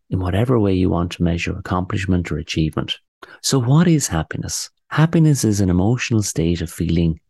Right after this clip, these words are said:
contentment, fulfillment, well-being, which triggers positive emotion. And of course, there's clearly a difference between your moment-to-moment experience of happiness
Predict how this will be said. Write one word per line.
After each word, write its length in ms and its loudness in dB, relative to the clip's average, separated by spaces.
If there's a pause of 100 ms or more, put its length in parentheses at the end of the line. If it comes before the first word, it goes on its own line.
(200)
contentment, 680 0 (200)
fulfillment, 680 0 (220)
well-being, 520 -2 (480)
which 220 -4
triggers 360 -2
positive 440 -4
emotion. 560 -2
And 80 -4
of 100 -4
course, 300 0
there's 160 -2
clearly 680 2
a 40 2
difference 440 0
between 400 0 (120)
your 140 0
moment-to-moment 1000 0
experience 720 0
of 80 -6
happiness 680 -4